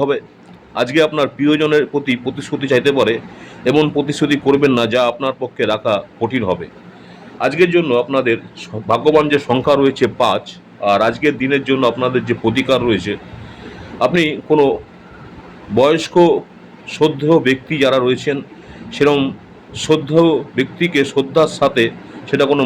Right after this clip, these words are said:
মহিলা হতে পারে, তাকে প্রতিদিন প্রণাম করুন। আপনার পারিবারিক জীবন সুখময় হবে। আপনাকে আবার বলছি,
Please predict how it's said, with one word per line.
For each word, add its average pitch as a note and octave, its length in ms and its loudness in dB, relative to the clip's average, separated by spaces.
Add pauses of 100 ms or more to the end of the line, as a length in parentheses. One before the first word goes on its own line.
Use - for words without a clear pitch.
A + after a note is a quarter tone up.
মহিলা C#3+ 300 4
হতে C3+ 160 -2
পারে, G#2+ 220 0 (680)
তাকে C3+ 200 0 (180)
প্রতিদিন D3 380 0 (160)
প্রণাম C#3 320 0
করুন। A#2+ 260 -2 (160)
আপনার B2+ 400 0
পারিবারিক C3+ 420 0
জীবন A2 260 -2 (440)
সুখময় C#3 480 2
হবে। G2 180 -2 (600)
আপনাকে E3 400 0
আবার F#3 180 2
বলছি, A#2 260 -6